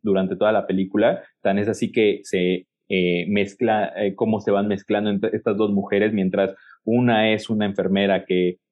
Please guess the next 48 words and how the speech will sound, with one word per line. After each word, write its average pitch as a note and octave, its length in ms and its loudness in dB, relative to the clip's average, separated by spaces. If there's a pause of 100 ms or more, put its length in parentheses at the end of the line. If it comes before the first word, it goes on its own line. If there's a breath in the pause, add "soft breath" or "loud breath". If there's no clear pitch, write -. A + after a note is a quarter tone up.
(240)
normalmente G#2 500 0
las F2+ 140 -4
enfermeras G2 420 0
son G2 160 0
personas G2+ 420 0
que F2+ 120 0
dan G2+ 240 2
todo G2+ 140 2
el F#2 120 0
tiempo G2 320 0
ayuda, G2 560 0 (180)
la F#2 160 2
otra G2+ 220 0
es - 100 -10
una G2+ 120 -2
actriz - 320 -4
que G2+ 80 -2
normalmente F#2+ 480 0
las F#2 200 -2
actrices F#2+ 380 -2
reciben G#2+ 540 0
el F#2 80 2
aplauso G2 640 0
del F2 180 0
público, G2 480 0
¿no? G2 120 2
Entonces A2+ 300 0
toda C3+ 120 2
esta C3+ 180 -2
dualidad A2 440 2
que A#2 100 -14
se G#2+ 100 -2
va G2+ 120 -2
generando G2+ 400 -2
dentro G2 220 -2
de F2+ 60 2
la F2+ 140 -2
película F#2+ 420 0 (300 loud breath)
creo A2+ 120 -2
que B2 80 0
es A#2 60 2
muy B2 160 4
interesante G2+ 720 0
y B2 180 -4
creo F3 240 2
que F3+ 100 -2
lo B2+ 120 2
logra A#2 580 2